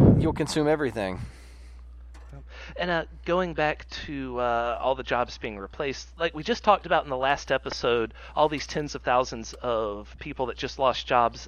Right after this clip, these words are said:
Speaker 2: in the last week. And on top of that, the last time I went to McDonald's, they don't even have a person that takes your order there anymore. Whenever I went by for the first time in forever just to get the Szechuan sauce,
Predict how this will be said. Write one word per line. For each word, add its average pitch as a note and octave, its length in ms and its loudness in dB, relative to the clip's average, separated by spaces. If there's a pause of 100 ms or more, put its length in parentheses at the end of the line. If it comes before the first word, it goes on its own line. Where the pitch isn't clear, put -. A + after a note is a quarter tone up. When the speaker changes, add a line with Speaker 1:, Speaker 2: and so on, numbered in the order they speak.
Speaker 2:
in B2+ 160 -8
the A#2 100 -4
last A#2 560 -4 (400)
week. A#2+ 640 -10 (720)
And D#3 460 2 (100)
on E3+ 140 2
top F3+ 260 2
of B2+ 220 -6
that, E3+ 340 0 (160)
the D#3 120 -4
last D3+ 260 -4
time F3 120 -4
I D3+ 40 0
went D#3 200 -6
to C3+ 80 -12
McDonald's, A#2 800 -4 (100)
they E3 120 -4
don't E3 240 0
even C#3 180 -6
have C#3 140 2
a B2 40 -4
person C3+ 340 -4
that A#2 100 -10
takes - 260 -8
your A#2 80 -4
order C3+ 340 -2
there G2+ 220 -6
anymore. G2 460 -6 (180)
Whenever G3+ 240 6
I G#3 60 12
went G3+ 240 -2
by F3 220 2
for F3 100 -4
the C#3+ 60 -4
first - 280 -2
time D#3+ 140 -2
in C#3 100 -6
forever D#3 460 -2
just - 280 -10
to C3+ 60 -14
get C#3+ 220 -2
the B2+ 300 -2
Szechuan B2 680 -4
sauce, - 640 -4